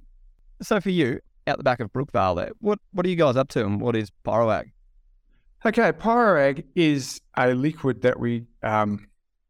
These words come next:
Speaker 2: we get when we pyrolyse wood or woody biomass. So, you know, it can be nutshells or,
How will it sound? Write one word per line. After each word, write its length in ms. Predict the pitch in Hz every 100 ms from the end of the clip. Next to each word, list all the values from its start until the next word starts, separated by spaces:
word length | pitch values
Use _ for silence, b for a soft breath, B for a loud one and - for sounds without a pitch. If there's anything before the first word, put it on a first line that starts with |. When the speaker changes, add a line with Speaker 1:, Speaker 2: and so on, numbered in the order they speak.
| _ -
Speaker 2:
we 340 | 127 117 107 - _ _
get 340 | 123 117 - _ _ _ _
when 260 | 131 123 120
we 100 | 117
pyrolyse 1040 | - - 135 135 131 123 117 113 107 - - _ _
wood 400 | 110 110 101 92 -
or 400 | - 110 107 87 - -
woody 260 | 120 117
biomass. 600 | 104 104 104 104 98 98
So, 400 | - - 107 104
you 180 | 107 107
know, 220 | 104 104 -
it 120 | 117
can 160 | 123 117
be 100 | 117
nutshells 800 | 117 - - 113 110 110 101
or, 320 | 110 107 107